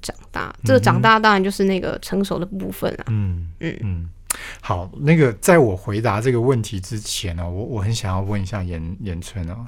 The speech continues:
Speaker 1: 嘿。
Speaker 2: 他们说，哈，
Speaker 1: 嗯。
Speaker 2: 他们说，那对于你刚刚所描述，他们说，啊，为什么觉得你们是没有用的年轻人？
Speaker 1: 嗯。
Speaker 2: 那你自己觉得呢？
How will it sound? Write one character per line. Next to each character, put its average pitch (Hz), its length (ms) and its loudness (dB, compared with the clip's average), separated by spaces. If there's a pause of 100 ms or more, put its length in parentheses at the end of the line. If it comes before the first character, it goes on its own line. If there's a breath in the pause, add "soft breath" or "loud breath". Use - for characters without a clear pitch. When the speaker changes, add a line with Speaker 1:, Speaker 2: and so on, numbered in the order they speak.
(160)
Speaker 1:
嘿。 - 180 -6 (500)
Speaker 2:
他 180 360 6
们 151 220 6
说， 98 500 -2 (280)
哈， 165 280 -8
Speaker 1:
嗯。 196 140 2
Speaker 2:
他 120 180 4
们 92 240 0
说， - 460 -10 (140)
那 120 160 0
对 117 180 2
于 101 100 -2
你 90 120 -2
刚 104 140 -2
刚 107 60 0
所 90 200 -6
描 85 200 -4
述， 92 220 -6
他 104 160 -6
们 95 100 -2
说， 104 240 -4
啊， 110 300 0
为 123 100 0
什 101 140 -6
么 87 80 -6
觉 98 140 -8
得 90 100 -4
你 87 160 -6
们 85 180 -8
是 90 320 -6 (560 loud breath)
没 104 120 -4
有 92 100 -4
用 92 160 -4
的 87 80 -4
年 87 240 -6
轻 - 260 -8
人？ 214 300 0
Speaker 1:
嗯。 220 140 -8
Speaker 2:
那 165 160 2
你 107 160 0
自 - 180 -8
己 92 140 -10
觉 - 240 -14
得 - 140 -18
呢？ 202 120 -16